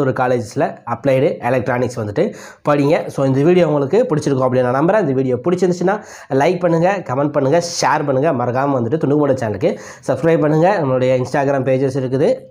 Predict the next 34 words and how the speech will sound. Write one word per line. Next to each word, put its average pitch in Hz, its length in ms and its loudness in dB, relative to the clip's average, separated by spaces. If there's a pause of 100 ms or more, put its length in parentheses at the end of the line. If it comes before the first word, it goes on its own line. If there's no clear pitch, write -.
(160)
மணிகண்டன் 139 460 2
அப்படின்னு 131 240 0
சொல்லிட்டு. 127 260 2 (340)
So, 180 60 4 (180)
அதுல 196 280 4 (160)
நீங்க 147 240 2
வந்துட்டு 127 280 0 (440)
ஃபாலோ 156 200 4 (120)
பண்ணலாம். 156 400 0
So, 147 40 2 (240)
உங்களுக்கு 175 420 2
தேவையான 156 440 2
சஜஷன் 156 380 0
அதுலயும் 175 320 2
கொடுக்கலாம், 165 400 2
உங்களுக்கு 127 320 0
தேவையை 143 280 2 (360)
அதுலயும் 147 340 2
கேட்கலாம். 175 440 0
கமெண்ட் 143 260 0
செக்ஷன் 147 300 -2
இருக்கு, 190 160 2 (100)
கமெண்ட்லயும் 139 440 2
வந்துட்டு 135 220 0
பார்த்தீங்க 131 320 2
அப்படின்னா, 120 300 2 (100)
வீடியோக்கான 127 540 0
சஜஷன் 165 360 0 (360)
உங்களுக்கு 143 300 0 (100)
தேவை 165 240 2 (180)
எல்லாத்தையுமே 160 480 2
வந்துட்டு 135 240 -4
பார்த்தீங்க 120 180 -4 (120)
அப்படின்னா 113 300 -2